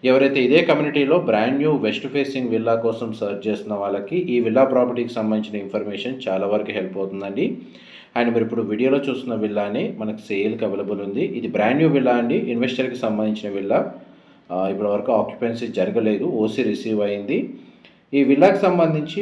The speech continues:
మనకు టూ కార్ పార్కింగ్ స్పేస్ వచ్చేసి కవర్డ్ కార్ పార్కింగ్ అనేది అవైలబుల్ ఉందండి. And విల్లా ప్రాపర్టీకి అప్రోచ్ రోడ్ అనేది ఫార్టీ ఫీట్ బ్లాక్ టాప్ రోడ్ కనెక్టివిటీ ఉంది. And విల్లా కూడా చాలా స్పేషియస్‌గా ఉంటుందండి. టూ సెవెంటీ టూ,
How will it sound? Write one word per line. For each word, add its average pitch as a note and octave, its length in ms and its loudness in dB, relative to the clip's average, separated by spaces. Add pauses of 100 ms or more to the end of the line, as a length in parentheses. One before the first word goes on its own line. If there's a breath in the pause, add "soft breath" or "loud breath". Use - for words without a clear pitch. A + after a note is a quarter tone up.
(140)
మనకు C3+ 240 -2 (100)
టూ C#3 160 0
కార్ C3 220 6
పార్కింగ్ D3 420 0
స్పేస్ B2 340 -2
వచ్చేసి B2 320 -6 (100)
కవర్డ్ C3 380 6
కార్ A#2 200 4
పార్కింగ్ A2+ 420 0
అనేది G#2+ 340 -2 (200)
అవైలబుల్ A2+ 420 0
ఉందండి. A2+ 360 -2 (720 loud breath)
And G#2 140 -4 (100)
విల్లా A2+ 280 4
ప్రాపర్టీకి C3+ 500 4 (220)
అప్రోచ్ B2 420 -2
రోడ్ A#2+ 220 4
అనేది A#2 340 -2
ఫార్టీ G#2 320 -2
ఫీట్ B2+ 260 -2
బ్లాక్ G2+ 260 -2
టాప్ A2+ 220 0
రోడ్ G#2 240 -2
కనెక్టివిటీ G#2 520 -4 (100)
ఉంది. G#2 200 -4 (800 loud breath)
And A2 240 0
విల్లా A#2 180 4 (100)
కూడా C#3+ 120 2 (100)
చాలా A#2 220 4
స్పేషియస్‌గా B2 580 -2
ఉంటుందండి. C3 420 -4 (120)
టూ C#3+ 80 2 (160)
సెవెంటీ C#3 480 2
టూ, C#3+ 100 2